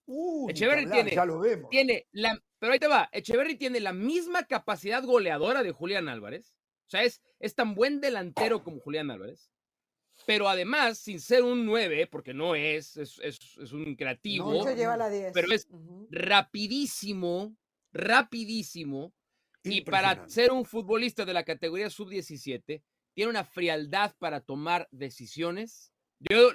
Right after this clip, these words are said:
Speaker 2: escuchaba un reporte de, de Diego Latorre describiéndolo, pasmosa,
Speaker 1: Ujú.
Speaker 2: y me, y decía algo que muchas veces tenemos con futbolistas jóvenes, que decían,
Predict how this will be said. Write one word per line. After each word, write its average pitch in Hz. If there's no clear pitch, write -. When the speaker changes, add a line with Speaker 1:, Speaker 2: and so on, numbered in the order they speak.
Speaker 2:
escuchaba 202
un 220
reporte 180
de, 127
de 131
Diego 185
Latorre 151
describiéndolo, 131
pasmosa, 143
Speaker 1:
Ujú. 120
Speaker 2:
y 165
me, 170
y 180
decía 226
algo 170
que 180
muchas 214
veces 220
tenemos 180
con 160
futbolistas 135
jóvenes, -
que 180
decían, 170